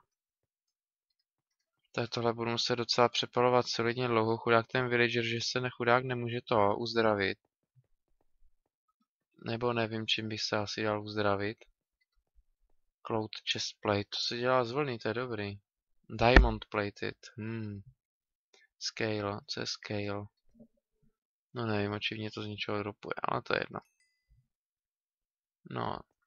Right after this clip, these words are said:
tohle co se fakt teda šíleně pomalu dělá. To je úplně otřesný. Tak jo, já dám pauzu a mrknu si, kolik toho máme. Pane, mám dvacet devět minut.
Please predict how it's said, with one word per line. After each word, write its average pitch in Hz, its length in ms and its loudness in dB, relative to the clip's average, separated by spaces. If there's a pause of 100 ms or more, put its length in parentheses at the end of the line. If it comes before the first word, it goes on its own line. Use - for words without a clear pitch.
tohle 139 200 4
co 147 140 0
se 151 140 -2
fakt 139 260 6
teda 135 280 6
šíleně 131 500 2
pomalu 127 420 0
dělá. 107 460 6 (320)
To - 100 -4
je 113 60 0
úplně 117 280 -4
otřesný. 104 640 -6 (2750)
Tak 110 440 0
jo, 104 260 0
já 131 340 4
dám 120 200 4
pauzu 147 360 0
a 143 80 6
mrknu 131 280 -2
si, 123 220 -2
kolik 123 220 -4
toho 117 200 -2
máme. 113 440 2 (1400)
Pane, 147 180 2
mám 113 120 2
dvacet 107 280 -2
devět 135 200 0
minut. 120 360 -6